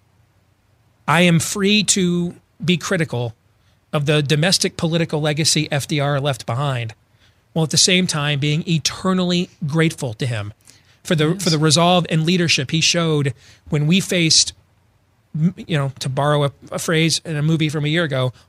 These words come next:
Speaker 1: our darkest hour in Western civilization. Is that okay or not, do you think?
Speaker 2: Not only is it more than okay, it's,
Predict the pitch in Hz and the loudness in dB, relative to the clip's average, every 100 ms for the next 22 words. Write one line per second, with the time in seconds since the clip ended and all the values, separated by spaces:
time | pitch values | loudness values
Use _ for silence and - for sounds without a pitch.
0 | _ 170 165 170 160 165 165 160 151 143 | _ 0 2 0 2 0 0 -2 -2 -2
1 | 151 147 143 - 143 139 139 135 143 156 | -2 -2 -4 -2 -2 -2 -2 -4 -4 -4
2 | - 190 - - - 175 220 - 214 240 | -4 -4 -8 -10 -2 0 0 0 0 0
3 | 160 127 107 - - 113 110 - _ _ | 0 -2 -4 -10 -12 -10 -10 -14 _ _
4 | _ _ _ 214 247 208 147 131 127 190 | _ _ _ -6 -2 0 0 -2 -4 -4
5 | 135 127 117 151 165 - | -2 -2 -2 -2 -2 -6